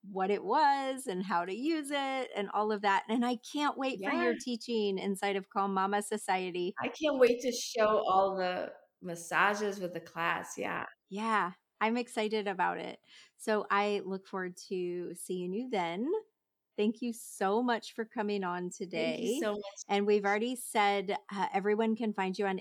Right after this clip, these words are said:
Speaker 1: Instagram. What is your handle on
Speaker 2: It's
Speaker 1: Instagram?
Speaker 2: Get Calmy. And then on TikTok, it's just Calmy, K A H L M I.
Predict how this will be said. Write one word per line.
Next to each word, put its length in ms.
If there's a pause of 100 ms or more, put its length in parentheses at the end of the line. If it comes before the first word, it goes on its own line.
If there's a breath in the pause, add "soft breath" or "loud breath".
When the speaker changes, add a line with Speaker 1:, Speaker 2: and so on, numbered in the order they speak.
Speaker 1:
Instagram. 680
What 160
is 120
your 120
handle 480
on 180
Speaker 2:
It's 260
Speaker 1:
Instagram? 280
Speaker 2:
Get 280
Calmy. 840 (420)
And 220
then 280
on 260
TikTok, 640
it's 240
just 300
Calmy, 760
K 400
A 500
H 300
L 160
M 220
I. 200